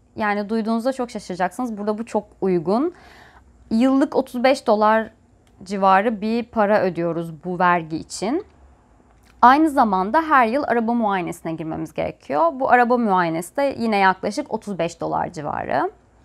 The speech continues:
Araba bakım masraflarını düşünürsek, yani yağ değiştirmesi, filtre değiştirmesi gibi ya da bazı arızalar, ufak tefek arızalar olduğunda bunu değiştirmek gibi,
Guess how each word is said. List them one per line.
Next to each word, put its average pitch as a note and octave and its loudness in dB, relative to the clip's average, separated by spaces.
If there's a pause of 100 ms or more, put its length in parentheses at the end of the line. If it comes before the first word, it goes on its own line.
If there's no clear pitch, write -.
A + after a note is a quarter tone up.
(1160)
Araba E4 6
bakım E4+ -2
masraflarını D4+ 0
düşünürsek, C4+ -4
yani A#3+ -2
yağ C4 4
değiştirmesi, G3+ -2
filtre G3 -8
değiştirmesi F3 -6
gibi D#3+ -8
ya F#3+ 2
da G3+ 0
bazı B3 4
arızalar, G#3+ 0
ufak - -4
tefek G#3+ -10
arızalar G3 0
olduğunda F#3+ 0
bunu G3 -4
değiştirmek F3+ -4
gibi, D#3+ -4